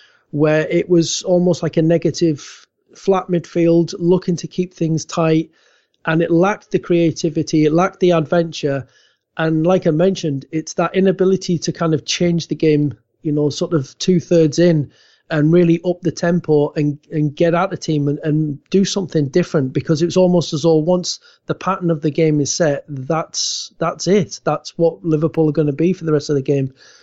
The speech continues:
So, uh, c-, can you see <laughs> where, where I'm coming from in time, in terms of, uh, just, just the, the approach, I, I think, is absolutely key here from Jurgen Klopp.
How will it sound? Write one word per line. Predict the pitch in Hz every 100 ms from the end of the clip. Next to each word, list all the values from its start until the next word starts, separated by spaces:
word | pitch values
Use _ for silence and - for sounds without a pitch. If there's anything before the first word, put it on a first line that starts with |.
| _
So, | - 170 165 156 - _ _ _ _ _ _ _ _ _ _ -
uh, | 156 160 147
c-, | - 208
can | 208 190
you | 185
see | 233 208
<laughs> | 180
where, | 247 208 233
where | - 254 - 220 220
I'm | 196
coming | - 214 214
from | 196 160 165
in | 175 175
time, | 170 170 175 170
in | 170 _
terms | - 180 175 175
of, | 160 -
uh, | 170 160 - - - - _
just, | - 185 - - _ _ _ _ _ _ _ _ _
just | 196 185 -
the, | 190
the | 170 185
approach, | 190 - 196 170 - - - -
I, | 170 180
I | 160
think, | 196 175 -
is | 160 170 151
absolutely | 196 175 - 175 170
key | 147 175 170
here | 156
from | 139 139 143
Jurgen | 143 135
Klopp. | 117 147 135